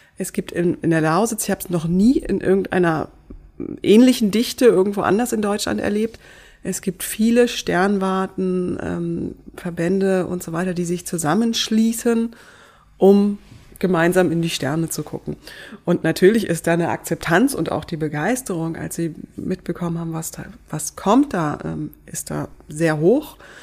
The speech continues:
Ja, und die Begeisterung, ich sag mal, die kommt, fängt im Kindergarten an, die kommt in der Grundschule, die wird dann auch ungewollt, äh, Te-, Teil des Abendessenstisches irgendwie,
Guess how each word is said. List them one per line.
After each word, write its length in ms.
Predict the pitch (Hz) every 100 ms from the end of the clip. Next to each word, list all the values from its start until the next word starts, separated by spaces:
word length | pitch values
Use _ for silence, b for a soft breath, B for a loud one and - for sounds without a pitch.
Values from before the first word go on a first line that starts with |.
| B B B B _ _ -
Ja, 180 | 175 151
und 320 | 156 165 -
die 40 |
Begeisterung, 800 | 170 160 156 185 - 180 190 202
ich 140 | 175 170
sag 140 | 175
mal, 100 | 170
die 240 | 170 180
kommt, 400 | 190 - 185 185 - - _ - - _ -
fängt 260 | - 202 196
im 80 | 190
Kindergarten 560 | 220 220 208 208 -
an, 180 | 208 220
die 80 | 214
kommt 240 | 202 202
in 80 | 196
der 120 | 190
Grundschule, 600 | 185 208 214 - 233 240
die 160 | 226 190
wird 220 | 196 208
dann 180 | 196 196 B B B B B
auch 180 | - 190
ungewollt, 720 | - 247 247 214 220 240 240
äh, 320 | - 202 196 196 - -
Te-, 280 | 226 180
Teil 400 | - 202 202 226 - -
des 160 | 185
Abendessenstisches 1300 | - 185 220 214 220 - 220 - - 254 240 269 269 -
irgendwie, 480 | 247 247 226 277